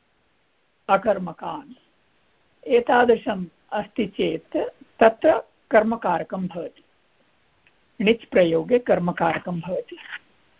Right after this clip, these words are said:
खलु इति पठितवन्तः। पिता पुत्रं विद्यालयं गमयति एतादृशम् आसीत्। बुद्धि अर्थे अध्यापकः शिष्यं व्याकरणं बोधयति इति अस्ति।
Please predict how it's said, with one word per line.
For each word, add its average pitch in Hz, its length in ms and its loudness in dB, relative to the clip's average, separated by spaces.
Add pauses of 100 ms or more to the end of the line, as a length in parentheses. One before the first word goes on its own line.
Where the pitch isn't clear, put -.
(440)
खलु 180 180 6 (800)
इति 247 140 4
पठितवन्तः। 208 720 2 (920)
पिता 208 260 0
पुत्रं 208 440 -6
विद्यालयं 185 680 -2
गमयति 170 560 -6 (380)
एतादृशम् 175 640 -4 (1160)
आसीत्। 185 320 -2
बुद्धि 202 440 2
अर्थे 170 340 0
अध्यापकः 196 720 0
शिष्यं 214 480 -8
व्याकरणं 190 680 -6
बोधयति 180 640 -6 (1200)
इति 208 180 -4
अस्ति। 202 380 -4